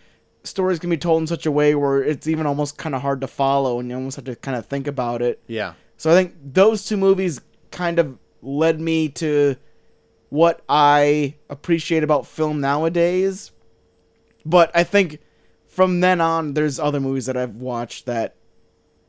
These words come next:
Speaker 1: I think I appreciate more beyond those. So those would probably be my honorable mentions. If
Speaker 2: Okay.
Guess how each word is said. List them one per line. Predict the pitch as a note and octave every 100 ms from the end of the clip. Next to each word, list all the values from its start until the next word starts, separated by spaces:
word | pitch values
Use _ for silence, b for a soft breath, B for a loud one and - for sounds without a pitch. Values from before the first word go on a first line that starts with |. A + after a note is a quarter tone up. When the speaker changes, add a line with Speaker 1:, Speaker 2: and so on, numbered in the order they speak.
| _
Speaker 1:
I | C#3 D3
think | D3+ C3+ -
I | C#3+
appreciate | C#3+ C#3 - C#3+ - C#3+ A#2+
more | C3+ C3 B2 A#2+ B2 _ _ _ _ _ -
beyond | D3+ C#3+ B2+
those. | A#2 G2 G#2
So | - C3
those | C3 C#3+ C#3
would | A2+
probably | B2 A#2
be | A#2+
my | A#2+
honorable | A#2 B2 B2
mentions. | A#2+ A#2+ - F#2+ G2 G#2
If | - C3
Speaker 2:
Okay. | G3+ F3